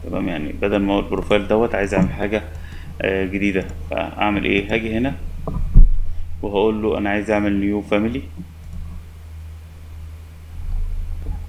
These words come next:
وهنختار بقى بروفايل، بروفايل هوستد،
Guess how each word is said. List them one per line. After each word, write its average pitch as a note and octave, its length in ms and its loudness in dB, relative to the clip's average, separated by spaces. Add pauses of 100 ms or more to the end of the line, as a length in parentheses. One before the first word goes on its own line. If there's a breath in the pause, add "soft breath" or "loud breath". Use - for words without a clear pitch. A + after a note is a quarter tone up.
(480)
وهنختار G#2+ 400 2
بقى G#2+ 360 8
بروفايل، G#2+ 460 4 (4000)
بروفايل G#2+ 520 2
هوستد، A2 380 0